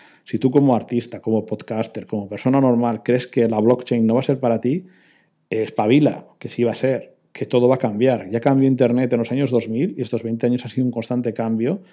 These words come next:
Ahora ya no concebimos una vida sin Internet. Pues los próximos diez años, los próximos cinco o diez años van a ser clave para esto.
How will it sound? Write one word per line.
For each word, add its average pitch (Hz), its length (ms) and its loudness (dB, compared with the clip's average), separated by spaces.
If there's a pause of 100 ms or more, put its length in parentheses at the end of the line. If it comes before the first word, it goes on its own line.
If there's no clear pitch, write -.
(260)
Ahora 120 180 0
ya 139 180 4
no 143 180 4
concebimos 127 580 0
una 110 120 -2
vida 107 260 -4
sin 101 180 -10
Internet. 101 520 -12 (520)
Pues - 280 -18 (240)
los - 180 -10
próximos 151 380 2
diez 139 200 2
años, 127 440 -2
los - 80 -20
próximos 135 500 -4
cinco 139 320 0
o - 20 0
diez 113 200 -2
años 117 260 -6
van 127 140 -6
a - 40 -6
ser - 280 -4
clave 143 420 2
para - 240 -14
esto. - 400 -18